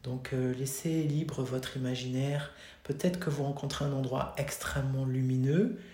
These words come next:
Et puisque c'est notre thématique de ce soir, de rencontrer, de faire se rencontrer la lumière et le sonore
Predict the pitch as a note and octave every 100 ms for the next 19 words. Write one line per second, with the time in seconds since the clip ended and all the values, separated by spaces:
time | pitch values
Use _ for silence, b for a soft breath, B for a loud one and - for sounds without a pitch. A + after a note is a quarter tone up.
0 | B B B - C#3+ - D3 D#3+ - D3+
1 | C#3+ D3 C#3+ C#3+ C#3 D3 B2+ B2+ - C3
2 | F3+ F3 D3+ C3+ C3+ - C3+ - D#3 D3+
3 | B B B - B2+ - G3 F#3+ - D3
4 | C#3+ - C#3+ - D3 C3+ C3+ C#3 C#3 C#3
5 | C3 C3 B2+ - C3 C3+ F3+ F#3+ F#3+ -